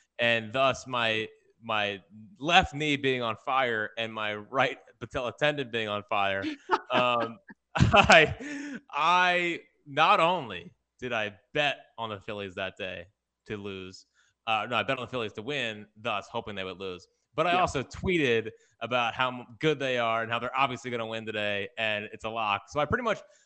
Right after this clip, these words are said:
Speaker 1: I pulled out all the stops to make sure the ten-game losing streak would lose because I could not physically get out there and, and run ten miles, uh, the next day.
Speaker 2: Does not make you a bad fan. Health, health before fandom.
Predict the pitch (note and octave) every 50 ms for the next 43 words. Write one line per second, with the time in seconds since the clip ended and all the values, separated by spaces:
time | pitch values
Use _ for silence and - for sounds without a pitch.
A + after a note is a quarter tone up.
0 | _ - E3+ F3 - G#3+ A3+ A#3+ A#3+ A#3 G#3 F#3 F3 - - - F3 F#3+ G3 G3
1 | F3+ E3+ - - E3+ C#3+ B2+ A2+ G#2 - - - D3 C#3+ C#3+ C#3 A#2+ - - C#3+
2 | B2+ A#2+ A2+ - B2+ A#2 A2 G2+ A#2 G#2+ G#2 G#2+ G#2 G2 G2 F#2+ _ - G2+ -
3 | G2+ G2 F#2+ F#2+ F2 F#2 F2 - A2+ - A#2+ G#2+ - - _ _ _ _ _ -
4 | C#3+ E3+ F#3+ F3+ - - F#3+ F#3+ F#3 D#3+ E3+ D3+ D3+ - - - C#3 C3 A#2+ A#2
5 | - - A#2 A2 G2 A#2+ A2 G#2+ G#2 G2+ G2 - G2 F#2+ F#2+ G2 - - - G#2
6 | G#2 G2+ F#2+ - _ _ - A2 G#2 G2 G#2 G#2+ G2 G2 G2+ - G#2 G2+ F#2+ F#2+
7 | F#2+ F#2 F#2 - - - - - - _ _ - G2+ G2 F#2+ F#2+ G2 G2+ A2 A2
8 | G#2 F#2+ G2 - - _ - - A2+ - _ _ _ _ _ _ _ - - _
9 | - C3+ A#2+ D#3+ E3+ E3+ F3 E3+ C#3 D#3+ D#3 C#3 C#3+ C3+ C3 B2 - - B2 G#2+
10 | G2+ F#2 - - C3+ D3+ E3 F3+ F#3+ F#3 - _ _ _ _ - D3 E3 F3 F3
11 | - D3 - - D3+ C#3+ C3+ - C#3 B2 G#2+ G2 F2+ F2 E2+